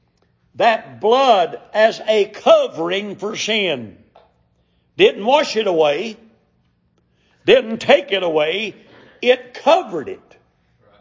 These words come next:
And God accepted that,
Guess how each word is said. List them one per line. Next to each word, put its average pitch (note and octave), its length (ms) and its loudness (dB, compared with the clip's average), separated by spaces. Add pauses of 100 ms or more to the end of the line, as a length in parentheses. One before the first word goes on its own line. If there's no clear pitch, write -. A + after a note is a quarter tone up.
(640)
And G#2+ 200 -14
God F#3 260 2
accepted G3 680 -8
that, F3 500 -4